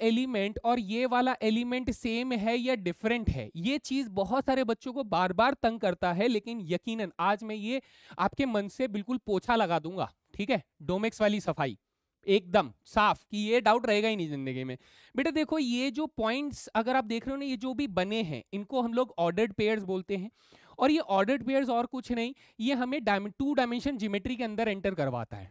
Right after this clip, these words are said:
टू डायमेंशन ज्योमेट्री के अंदर एंटर करवाने का मतलब, बेटा क्या, क्या आप लोग जानते हो, क्या आप लोग जानते हो कि सर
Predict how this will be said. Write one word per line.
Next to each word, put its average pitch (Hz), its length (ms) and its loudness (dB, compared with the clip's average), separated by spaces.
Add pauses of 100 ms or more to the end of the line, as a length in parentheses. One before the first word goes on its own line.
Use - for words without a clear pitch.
(140)
टू 240 140 2
डायमेंशन 262 380 2
ज्योमेट्री 247 360 -4
के 247 60 -2
अंदर 240 200 -2
एंटर 226 240 -2
करवाने 226 380 0
का 220 100 -2
मतलब, 220 320 -2 (380)
बेटा 254 200 2
क्या, 214 500 2 (800)
क्या 220 220 6
आप 254 200 6
लोग 277 200 0
जानते 202 440 2
हो, 240 180 4 (840)
क्या 208 180 6 (760)
आप 190 220 4
लोग 233 140 2
जानते 190 420 0
हो 240 180 2 (120)
कि 208 80 -6
सर 226 220 0